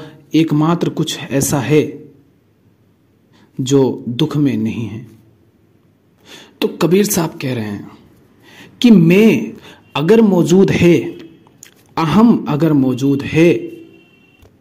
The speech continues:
अज्ञान अगर मौजूद है, कामना अगर मौजूद है, तो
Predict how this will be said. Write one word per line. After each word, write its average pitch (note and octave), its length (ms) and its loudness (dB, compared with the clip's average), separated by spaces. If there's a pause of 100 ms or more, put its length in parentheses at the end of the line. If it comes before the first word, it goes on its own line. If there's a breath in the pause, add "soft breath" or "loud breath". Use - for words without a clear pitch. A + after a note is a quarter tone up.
(260)
अज्ञान C#3+ 920 -2 (200)
अगर C#3 220 -2
मौजूद B2+ 480 -2
है, A2 180 -6 (1900)
कामना E3+ 800 0 (160)
अगर C3+ 220 -2
मौजूद C3 500 -2
है, C3+ 240 -4 (1400 loud breath)
तो G#3+ 100 4